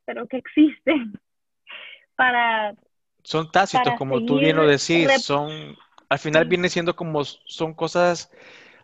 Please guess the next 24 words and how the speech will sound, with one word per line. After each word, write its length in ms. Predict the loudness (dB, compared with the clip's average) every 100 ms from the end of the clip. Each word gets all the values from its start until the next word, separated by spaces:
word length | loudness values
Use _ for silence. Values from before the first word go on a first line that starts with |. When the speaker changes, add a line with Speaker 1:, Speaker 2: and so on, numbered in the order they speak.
| -2
Speaker 2:
reglas 300 | 2 4 4
de 80 | 2
comportamiento 760 | -2 -2 0 0 0 -4 -4
que 140 | 0 2
ya 100 | 2
se 140 | 2
dan 220 | 2 0
por 180 | 0 2
hecho 380 | 2 0 -2 -2
y 120 | -2
que 540 | -4 0 2 2 2 0
si 220 | -2 -6
no 480 | -6 -8 -4 0 2
las 160 | 0 -2
cumplís 760 | -6 -6 0 4 4 2 -4 -6
o 120 | -4
es-, 140 | -4
o 120 | -2 -2
estás 200 | 0 -2
en 60 |
una 160 | 0 0
reunión 580 | 2 0 -2 -2 0 2
de 80 | 2
amigos 580 | 2 0 2 2 0